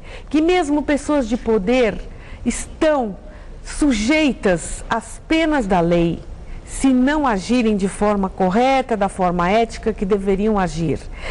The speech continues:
E eu acredito que depois desse julgamento,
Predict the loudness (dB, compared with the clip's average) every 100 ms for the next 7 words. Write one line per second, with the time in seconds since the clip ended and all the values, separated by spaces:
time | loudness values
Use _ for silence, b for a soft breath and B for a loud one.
0 | B 2 2 2 0 0 -2 0 0 2
1 | 2 2 0 -2 0 2 2 2 2 2
2 | 0 0 -2